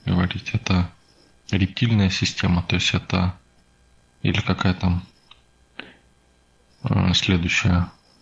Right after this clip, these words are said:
М, ну, в общем, эмоции, да? Эмоции, которые не регулируются логикой, то есть энергия, да, то есть уровень энергии.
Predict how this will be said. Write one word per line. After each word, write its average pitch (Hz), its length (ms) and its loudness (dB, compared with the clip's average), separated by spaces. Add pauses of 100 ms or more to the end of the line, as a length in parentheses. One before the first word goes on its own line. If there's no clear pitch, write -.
(2250)
М, 95 800 2 (1000)
ну, 113 140 4
в 113 80 4
общем, 107 560 2 (280)
эмоции, 101 600 2
да? 95 320 2 (1040)
Эмоции, 95 580 2
которые 90 420 0
не 95 680 4
регулируются 92 720 2
логикой, 90 640 0 (800)
то 113 80 0
есть - 160 -2
энергия, 95 600 4
да, 104 140 2
то - 140 -4
есть - 160 0
уровень 87 320 4
энергии. 95 500 2